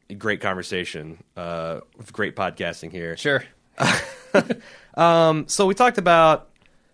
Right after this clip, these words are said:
Speaker 1: when we were doing some precast, you had a pretty brilliant idea of how they might reintroduce Margaret.
Speaker 2: I don't remember what that was anymore.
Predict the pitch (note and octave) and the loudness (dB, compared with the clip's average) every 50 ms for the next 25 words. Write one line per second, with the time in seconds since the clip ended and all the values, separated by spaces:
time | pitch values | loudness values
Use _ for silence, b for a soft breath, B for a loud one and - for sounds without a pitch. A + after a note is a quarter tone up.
0 | _ _ _ _ _ _ _ - - B2+ D3 D3+ D3+ D3+ D#3+ D#3 C#3+ D3 C#3+ C3 | _ _ _ _ _ _ _ -12 -8 -6 -4 -2 -2 0 -2 -2 -2 -2 -4 -4
1 | - A#2+ A#2 - C3+ B2+ A#2+ - G#2+ F#2+ F#2 F#2 F#2 F#2 F#2 - - - - - | -6 -10 -10 -8 -6 -6 -6 -4 -2 0 0 0 0 0 -2 -4 -6 -10 -14 -16
2 | _ - B2 D3+ F3 F3 E3 D3+ C#3 A#2 A2 - - E3 D#3 C#3+ B2+ A2 A#2 A#2 | _ -12 -8 -4 0 2 2 2 2 2 0 -2 -4 -6 -4 -4 -4 -4 -4 -4
3 | A2+ A2 G#2+ F#2+ E2+ F#2+ F#2+ F#2 F2+ G2 F#2+ F#2+ F#2 F2 F2 F#2 F2 G#2+ G#2+ G#2+ | -2 -2 -2 -2 -2 -2 -4 -4 -4 -4 -4 -4 -4 -4 -4 -6 -6 -4 -2 -2
4 | G#2 G2+ G2 F#2 F#2 F#2 G2+ A2 A2 G2 E2+ E2+ - - - - - _ G2 G2 | -2 -2 -4 -6 -4 -4 -2 0 0 0 -2 -4 -8 -12 -16 -18 -18 _ -14 -10
5 | G2+ F#2+ F#2 - F#2+ E2 E2 F2 E2+ F2 E2+ - - - - - E2+ E2 D#2 D2 | -8 -8 -8 -8 -10 -12 -10 -10 -10 -10 -10 -10 -12 -14 -14 -12 -12 -10 -10 -10
6 | - - G1+ - - - - _ _ _ _ _ _ _ _ _ _ _ _ _ | -10 -14 -16 -18 -18 -20 -20 _ _ _ _ _ _ _ _ _ _ _ _ _
7 | _ _ _ _ _ _ _ b b b b b b b b b b b b b | _ _ _ _ _ _ _ b b b b b b b b b b b b b
8 | b b b b b _ _ _ - C3+ C3+ B2+ A#2+ A#2 A#2 A#2+ B2+ B2+ B2 D#3+ | b b b b b _ _ _ -2 -2 0 -2 -2 -4 -6 -6 -6 -6 -4 -2
9 | E3+ F3+ F#3+ F3 C#3 B2+ A#2 A2+ A2 A2 G#2+ G#2 | -2 -2 -2 -4 -4 -4 -4 -6 -6 -6 -8 -10